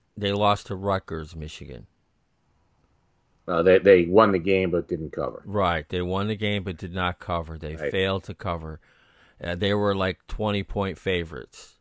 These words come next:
Speaker 2: Okay.
Speaker 1: And
Speaker 2: But
Speaker 1: failed
Speaker 2: I,
Speaker 1: to
Speaker 2: I,
Speaker 1: cover.
Speaker 2: I'm gonna, I, I'm gonna, I, I'm gonna take them today. I just think, uh, if Jim Harbaugh is ever gonna win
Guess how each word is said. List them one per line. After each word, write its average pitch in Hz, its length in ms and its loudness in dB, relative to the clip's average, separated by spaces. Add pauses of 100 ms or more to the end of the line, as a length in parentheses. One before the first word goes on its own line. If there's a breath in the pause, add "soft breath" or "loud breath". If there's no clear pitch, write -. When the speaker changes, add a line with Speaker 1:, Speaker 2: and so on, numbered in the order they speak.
(420)
Speaker 2:
Okay. 90 140 -6 (240)
Speaker 1:
And 90 160 -6
Speaker 2:
But - 80 -20
Speaker 1:
failed 95 300 4
Speaker 2:
I, - 140 8
Speaker 1:
to - 60 0
Speaker 2:
I, 113 160 4
Speaker 1:
cover. - 120 0
Speaker 2:
I'm 139 180 4
gonna, 135 240 4
I, 123 280 4
I'm 127 100 2
gonna, 120 320 -2 (440)
I, 98 160 -6
I'm 113 160 -2
gonna 123 160 4
take 117 320 2
them 104 260 -4
today. 82 480 -4
I 78 100 -8
just 85 340 -8
think, 90 220 0 (200)
uh, 76 280 0 (600)
if 95 140 6 (240)
Jim 120 180 6
Harbaugh 110 400 8
is 95 80 2
ever 104 220 4
gonna 95 220 -2
win 85 360 -4